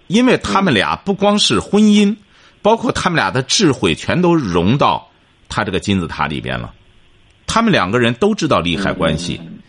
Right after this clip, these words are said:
Speaker 1: 一旦我们把它拆除了，一旦我们俩分开之后，这个塔就倒掉了，我们俩的价值都不存在了。你像李嘉诚这些人，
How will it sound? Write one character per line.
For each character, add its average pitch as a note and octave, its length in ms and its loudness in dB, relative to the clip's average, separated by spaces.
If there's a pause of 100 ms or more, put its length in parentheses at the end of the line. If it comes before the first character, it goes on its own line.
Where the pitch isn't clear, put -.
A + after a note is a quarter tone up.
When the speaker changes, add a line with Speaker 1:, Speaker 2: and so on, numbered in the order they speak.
(120)
Speaker 1:
一 E3 180 0
旦 G#3+ 220 2
我 G2 120 0
们 A2 160 2
把 D#2+ 120 0
它 F#2 140 -4
拆 B2+ 260 -4
除 D2+ 260 -6
了， F#2 300 0
一 E3+ 160 -2
旦 G3 200 2
我 F#2+ 100 0
们 A2+ 100 0
俩 E2+ 140 0
分 A#2+ 200 -4
开 A2+ 160 -2
之 G2+ 120 -4
后， E2 280 -4 (380)
这 - 80 -2
个 A#2 120 0
塔 - 280 -2
就 F#2+ 140 -2 (100)
倒 C2+ 220 -2
掉 A2+ 300 0
了， B1 140 -10 (220)
我 - 100 -6
们 G#2 80 0
俩 G2 140 0
的 F#2+ 100 -4
价 G#2 220 -2
值 F2 140 -8
都 D#3 180 -2
不 D3+ 100 -6
存 C2 240 -8
在 B1+ 140 -8
了。 A1 240 -10 (460)
你 C3+ 100 -4
像 D3+ 180 0
李 A#2 100 0
嘉 C3+ 180 -2
诚 G2 260 -4
这 G#2+ 80 -2
些 E2+ 140 -2
人， C#2 200 -4